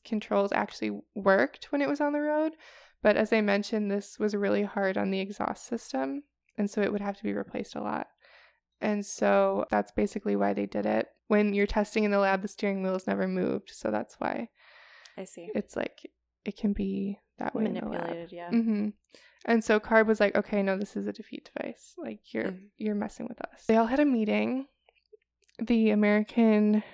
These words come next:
Speaker 1: environmental guy, Stuart Johnson, met with carb, and they all yelled at each other because they're like, "Yeah, you guys are, this is,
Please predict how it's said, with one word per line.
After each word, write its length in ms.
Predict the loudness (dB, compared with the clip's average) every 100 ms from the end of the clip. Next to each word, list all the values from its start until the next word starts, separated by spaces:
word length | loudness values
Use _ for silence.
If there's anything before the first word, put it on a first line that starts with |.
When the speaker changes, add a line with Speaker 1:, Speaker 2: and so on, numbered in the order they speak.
| -4
Speaker 1:
environmental 580 | 2 4 6 4 2 0
guy, 400 | 0 -2 0 -2
Stuart 340 | -4 -2 -2 0
Johnson, 480 | -2 -4 -4 -4
met 160 | -2 -4
with 140 | -6 -4
carb, 420 | 0 0 0 -2
and 100 | -4
they 60 |
all 160 | -4 -4
yelled 240 | 0 -2 -2
at 60 |
each 220 | -8 -8
other 340 | -6 -4 -4 -4 -10 _ _ -12 -2
because 260 | 2 2 4
they're 140 | 4
like, 180 | 2 4
"Yeah, 120 | 4
you 140 | 4 4
guys 260 | 4 4
are, 300 | 2 0 -2 -8 -14
this 160 | -10 -6
is, 240 | -8 -10